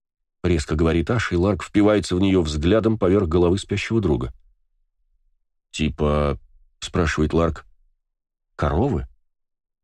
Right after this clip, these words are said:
«Думаю, да». Аша тычет ногтем в страницу псалтиря, как бы подчеркивая эти слова.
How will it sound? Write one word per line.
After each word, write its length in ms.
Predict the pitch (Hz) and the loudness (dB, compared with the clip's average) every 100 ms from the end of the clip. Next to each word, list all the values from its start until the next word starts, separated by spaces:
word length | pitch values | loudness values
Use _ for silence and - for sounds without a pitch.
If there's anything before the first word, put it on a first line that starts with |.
| _ _ _ | _ _ _
«Думаю, 460 | 90 85 117 120 135 | -6 -2 0 0 0
да». 220 | 98 - - _ _ _ _ _ _ _ _ _ _ _ - | -4 -6 -10 _ _ _ _ _ _ _ _ _ _ _ -4
Аша 280 | 80 - 76 | -2 -2 -2
тычет 280 | 80 80 80 | -2 -2 -2
ногтем 340 | 78 76 73 | -2 0 -4
в 40 | |
страницу 460 | - 73 80 71 71 | -2 0 0 -2 -4
псалтиря, 460 | - 73 - 98 80 | -2 -2 -2 -2 -2
как 180 | 71 | -2
бы 100 | - | -2
подчеркивая 600 | 90 92 - 104 - 92 90 | -4 -2 -2 -2 0 0 0
эти 140 | 95 | -2
слова. 460 | - 101 90 60 | -4 -2 0 -2